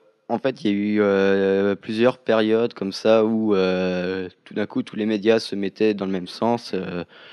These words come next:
euh, pour faire avancer les choses. Euh, on l'a dit au début des années quatre-vingt-dix, euh, avec North Star. C'était aussi la période où, euh, Philadelphia, le film, euh, était, euh, était paru.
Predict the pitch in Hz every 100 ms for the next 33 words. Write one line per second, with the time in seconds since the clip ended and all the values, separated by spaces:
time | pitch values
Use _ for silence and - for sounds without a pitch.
0 | - _ - - - 50 50 _ 95 -
1 | 107 104 104 113 104 101 110 113 101 92
2 | 92 92 92 92 104 104 95 92 92 90
3 | 92 92 98 - 95 90 98 104 - 92
4 | 95 98 87 85 95 90 - 98 104 101
5 | - - - - - - 92 - 95 92
6 | 98 101 104 101 101 104 104 95 90 87
7 | 87 90 90 - 98 95 92 87 - 98
8 | 92 - 104 95 90 87 85 87 92 85
9 | 90 - - 80 - - 87 92 120